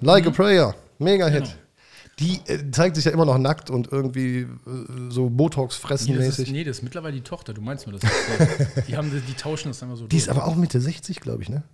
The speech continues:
Speaker 2: Ja, das kann schon sein, ja.
Speaker 1: Krass. Und die hat so eine Botox-Fresse. Also ich find das ja echt unattraktiv, diese
Speaker 2: Nee, ich hab nichts
Speaker 1: Botox-Fresse.
Speaker 2: gemacht.
Speaker 1: Genau. Ich trinke jeden Tag einen Liter Wasser und das, deswegen ist meine Haut so, ähm,
Speaker 2: Ich hab
Speaker 1: Botox
Speaker 2: letztens,
Speaker 1: verseucht.
Speaker 2: ich hab
Speaker 1: Ist
Speaker 2: letztens
Speaker 1: Botox sicher?
Speaker 2: Verona Pot im Fernsehen gesehen, irgendwie, da, da ist sie doch ausgeraubt worden. So.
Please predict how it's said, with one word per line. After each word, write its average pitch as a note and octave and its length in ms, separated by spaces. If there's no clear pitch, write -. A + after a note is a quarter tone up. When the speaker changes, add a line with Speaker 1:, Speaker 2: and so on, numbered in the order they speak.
Speaker 2:
Ja, B2+ 280
das C#3+ 160
kann B2+ 160
schon C#3+ 160
sein, D3+ 240
ja. F2+ 100
Speaker 1:
Krass. - 280
Und A#2+ 120
die C3 60
hat B2 100
so E3 140
eine G3 120
Botox-Fresse. A2 800
Also G#2 140
ich G#2 100
find D3 140
das C#3 100
ja - 120
echt - 200
unattraktiv, C#3 480
diese F3 160
Speaker 2:
Nee, C#4+ 60
ich - 120
hab D#4 120
nichts E4 180
Speaker 1:
Botox-Fresse. D#4+ 240
Speaker 2:
gemacht. C4 400
Speaker 1:
Genau. F#3 260
Ich G#3+ 160
trinke G#3+ 240
jeden A#3 160
Tag G#3 160
einen G#3 80
Liter G#3 280
Wasser F3+ 420
und D#3 40
das, C3+ 220
deswegen E3+ 400
ist E3 100
meine D#3+ 240
Haut E3 240
so, C3 480
ähm, A2+ 560
Speaker 2:
Ich - 100
hab D3+ 80
Speaker 1:
Botox C3 300
Speaker 2:
letztens, D#3 60
Speaker 1:
verseucht. G#2+ 260
Speaker 2:
ich - 60
hab C#3+ 60
Speaker 1:
Ist B2+ 60
Speaker 2:
letztens C#3 180
Speaker 1:
Botox C#3 180
sicher? B2+ 160
Speaker 2:
Verona D#3 240
Pot E3+ 320
im B2 120
Fernsehen B2+ 380
gesehen, A#2 260
irgendwie, A#2+ 280
da, A2+ 100
da A2 140
ist C3 300
sie - 60
doch G#2 120
ausgeraubt B2 640
worden. G#2+ 240
So. G#2 120